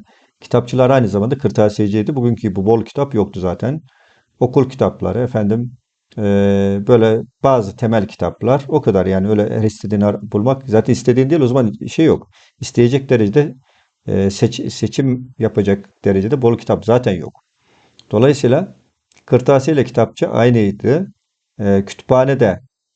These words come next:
aynı şekilde kitabın bol bulunduğu yer manasına. Kitaplık zaten evlerde pek olmadığı için o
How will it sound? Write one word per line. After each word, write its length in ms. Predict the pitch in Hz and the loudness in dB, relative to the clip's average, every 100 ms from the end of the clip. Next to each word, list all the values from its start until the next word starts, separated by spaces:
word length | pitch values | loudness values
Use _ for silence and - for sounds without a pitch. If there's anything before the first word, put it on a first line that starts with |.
| _ | _
aynı 260 | - 120 110 | -2 0 0
şekilde 420 | - 98 92 113 | -2 -4 -2 -2
kitabın 380 | - 107 104 101 | 0 -2 0 2
bol 180 | 107 98 | 0 2
bulunduğu 280 | 104 92 98 | 0 -2 0
yer 200 | 98 92 | -2 0
manasına. 600 | 90 90 87 110 139 160 _ _ _ _ _ | -2 -4 -6 -4 -4 -6 _ _ _ _ _
Kitaplık 580 | - 165 165 - 123 - | -4 -2 -2 -2 -4 0
zaten 320 | 123 123 131 | 0 2 0
evlerde 340 | 117 117 127 135 | 0 2 0 -2
pek 200 | 135 127 | -4 0
olmadığı 360 | 117 135 139 | 0 0 2
için 220 | 120 - | 0 0
o 100 | 110 | -4